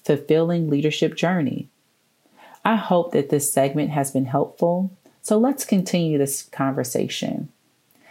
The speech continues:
I would love to hear how you handle burnout. What works for you? What doesn't?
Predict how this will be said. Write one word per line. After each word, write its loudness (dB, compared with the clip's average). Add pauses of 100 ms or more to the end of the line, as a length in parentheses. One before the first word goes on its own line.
(240)
I 4
would 4
love 2
to 0
hear 2
how -2
you 0
handle 0
burnout. -2 (600)
What 2
works 0
for 0
you? 2 (800)
What 2
doesn't? 2